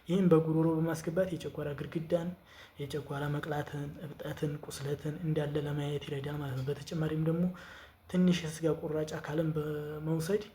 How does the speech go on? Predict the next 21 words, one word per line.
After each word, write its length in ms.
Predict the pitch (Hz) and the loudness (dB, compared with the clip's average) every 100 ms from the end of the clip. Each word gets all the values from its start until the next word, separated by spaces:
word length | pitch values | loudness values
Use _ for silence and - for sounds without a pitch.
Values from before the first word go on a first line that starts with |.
| - - - _ - - - 156 | -20 -20 -20 _ -20 -20 -14 -2
ናሙና 360 | 151 156 151 147 | 0 2 0 -2
ምርመራ 360 | 147 143 147 147 | -2 -4 -4 -4
ለመውሰድ 440 | 147 143 - 143 | -4 -6 -6 -6
ይረዳል 320 | 143 139 139 156 | -4 -6 -4 -6
ማለት 220 | 165 160 | -6 -6
ነው 100 | 156 | -6
ይሄ 100 | 156 | -6
ኢንዶስኮፒ። 520 | 147 143 - 147 - 175 - _ - _ - | -6 -8 -10 -12 -12 -16 -20 _ -20 _ 2
እነዚህን 380 | 180 190 185 190 | 4 4 4 2
ነገሮች 340 | 185 196 190 | 4 4 4
ካየን 420 | - 175 175 190 | 4 4 6 6
ማለት 300 | 170 170 180 202 | 6 4 4 2
ነው 160 | 233 254 - - - | 0 -2 -8 -20 -6
ጨጓራችንን 640 | 180 160 170 165 - 196 | -2 4 4 4 0 2
እንዴት 280 | 165 170 165 | 4 6 4
አድርገን 280 | 170 165 160 | 2 2 2
ማከም 320 | 160 165 165 | 0 0 0
እንችላለን 540 | 156 151 156 156 151 | 2 2 0 0 -4
የሚለውን 380 | 151 151 156 156 | -4 -2 0 2
ነገር 240 | 156 170 | 2 0
ስንመለከት 720 | 160 160 156 160 160 160 220 | 0 2 4 4 4 2 -2